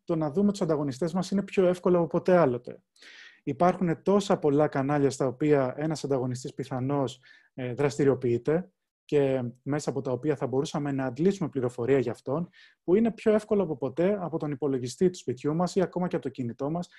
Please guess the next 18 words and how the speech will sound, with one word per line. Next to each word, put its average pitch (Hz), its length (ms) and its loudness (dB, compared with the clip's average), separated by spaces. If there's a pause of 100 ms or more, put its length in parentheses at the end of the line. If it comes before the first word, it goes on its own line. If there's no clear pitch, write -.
(180)
να 139 140 -4
λάβουμε 190 320 0
πληροφορίες 139 720 -2 (180)
για 135 120 -4
το 135 100 -4
ποιος 185 340 -4
είναι 147 160 -2
και 160 120 -4
τι 185 100 -4
κάνει. 165 440 0 (840)
Πώς 208 200 2
επικοινωνεί 165 640 0
στους - 180 -8
πελάτες, 123 720 2 (340)
σε - 180 2
πελάτες 139 720 2
πιο - 140 -2
συγκεκριμένα 131 800 -4